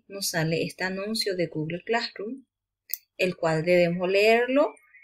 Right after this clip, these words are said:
y por último marcar como leído y entendido para continuar.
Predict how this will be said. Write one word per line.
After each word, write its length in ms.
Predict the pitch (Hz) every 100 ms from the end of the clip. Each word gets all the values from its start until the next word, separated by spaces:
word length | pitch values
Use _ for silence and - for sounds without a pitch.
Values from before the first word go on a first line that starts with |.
| _
y 180 | 233 240
por 160 | 277 254
último 680 | 226 220 240 233 254 277 - - _ _ _ _
marcar 560 | 214 214 214 196 180 -
como 480 | 190 190 208 269 - _ _ -
leído 580 | 190 185 175 175 185 190
y 80 | 196
entendido 640 | 190 190 202 185 175 180 190 - - _ 170
para 240 | 160 160
continuar. 580 | 175 175 180 175 147